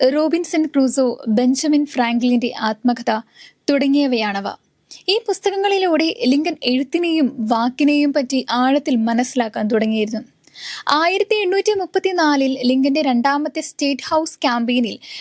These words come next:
വിഗ് പാർട്ടി നേതാവ് ഹെൻറി ക്ലേയുടെ പിന്തുണക്കാരനെന്ന നിലയിൽ നാല് സ്ഥാനങ്ങളിലേക്ക് മത്സരിച്ച പതിമൂന്ന് മത്സരാർത്ഥികളിൽ അദ്ദേഹം രണ്ടാം സ്ഥാനത്തെത്തി. ലൈബീരിയയില് സ്വതന്ത്രരായ അടിമകളെ സ്ഥിരതാമസമാക്കുന്നതിനോടൊപ്പം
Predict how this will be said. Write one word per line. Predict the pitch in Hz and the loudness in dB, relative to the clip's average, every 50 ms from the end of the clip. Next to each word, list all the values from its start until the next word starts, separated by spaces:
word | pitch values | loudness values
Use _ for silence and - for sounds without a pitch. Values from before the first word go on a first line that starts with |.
| - - | -6 -4
വിഗ് | 240 233 302 302 - - | -2 -2 -2 -4 -6 -6
പാർട്ടി | 370 359 370 - - 403 | -4 -4 -4 -2 -2 -2
നേതാവ് | 370 359 339 330 302 339 330 320 294 330 440 - | -2 0 -2 0 0 0 0 0 0 0 -2 -2
ഹെൻറി | - 320 285 269 254 269 302 277 | -2 0 0 0 0 0 -2 -4
ക്ലേയുടെ | 294 302 277 247 240 240 247 254 | -2 -2 0 0 0 0 0 -2
പിന്തുണക്കാരനെന്ന | 254 - 233 226 233 247 233 269 262 - 277 254 254 269 262 285 311 339 339 339 | -2 -6 -6 -4 -2 -2 -2 -2 -2 -2 -2 0 0 0 0 0 0 0 0 2
നിലയിൽ | 320 285 247 240 247 220 254 277 - 254 | 2 2 2 2 0 -2 -4 -4 -2 0
നാല് | 240 269 269 294 330 370 427 | 0 2 2 0 0 -2 -4
സ്ഥാനങ്ങളിലേക്ക് | 440 - - 370 339 320 330 320 320 320 311 302 311 277 - 311 | -4 -2 -2 -2 0 0 0 2 2 2 2 2 0 0 0 0
മത്സരിച്ച | 294 269 262 262 - 254 262 262 277 262 269 - - - - - | 2 2 0 0 -2 -4 0 0 0 0 -2 -4 -12 -18 -8 -2
പതിമൂന്ന് | - 320 302 285 349 359 381 403 415 392 415 | -2 0 2 2 0 0 0 2 2 2 2
മത്സരാർത്ഥികളിൽ | 359 330 311 - - - - 311 302 302 311 302 294 294 285 269 - _ - - | 0 0 -2 -4 -4 -2 0 0 0 0 0 0 0 0 0 -2 -6 _ -4 -4
അദ്ദേഹം | 247 226 277 285 240 220 233 226 | -2 0 0 0 0 0 0 0
രണ്ടാം | 226 247 240 247 240 277 285 294 | 0 0 2 2 0 0 0 -2
സ്ഥാനത്തെത്തി. | 269 - - 294 262 240 220 214 - 247 214 214 - 233 - _ _ _ - - | -4 -4 -2 -2 -2 -2 -2 -6 -8 -10 -8 -6 -6 -6 -6 _ _ _ -2 0
ലൈബീരിയയില് | 262 277 294 311 320 330 320 370 381 381 381 381 381 370 359 339 330 320 - - - | 2 2 2 0 0 0 0 2 2 2 2 2 2 2 2 2 2 0 0 0 0
സ്വതന്ത്രരായ | - - 294 262 226 294 294 302 302 311 285 277 269 262 262 262 - - | 0 2 2 2 2 2 2 2 2 2 2 2 2 2 2 0 0 0
അടിമകളെ | 226 226 226 247 233 247 233 254 233 233 277 - | -2 0 0 0 0 0 0 0 -2 -2 -4 -6
സ്ഥിരതാമസമാക്കുന്നതിനോടൊപ്പം | - - - - 285 294 302 302 320 294 285 277 285 - - 311 277 269 247 240 247 - - 269 269 277 247 285 269 269 269 240 220 220 - 226 202 | -10 -8 -4 -2 0 0 0 0 0 0 2 2 0 0 0 2 2 2 2 2 0 0 2 2 4 4 4 4 4 4 4 2 0 0 -2 -4 -4